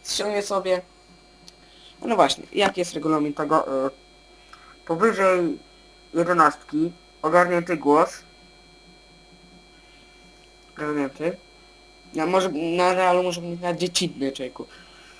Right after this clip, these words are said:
E, a na... Na Skype'ie,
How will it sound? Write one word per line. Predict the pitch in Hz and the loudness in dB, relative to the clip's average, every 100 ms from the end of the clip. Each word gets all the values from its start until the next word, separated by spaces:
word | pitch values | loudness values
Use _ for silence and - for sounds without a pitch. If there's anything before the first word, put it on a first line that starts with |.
| - - - | -20 -20 -10
E, | 139 139 - | -6 -6 -6
a | - | -8
na... | 143 147 151 151 160 - - - - - - - - - - - - - - - - - - - - 160 | -6 -6 -6 -8 -12 -20 -20 -20 -20 -20 -20 -10 -10 -10 -20 -20 -20 -20 -20 -20 -20 -20 -20 -20 -4 -2
Na | |
Skype'ie, | 160 - 180 180 170 165 | 0 2 2 0 -2 -6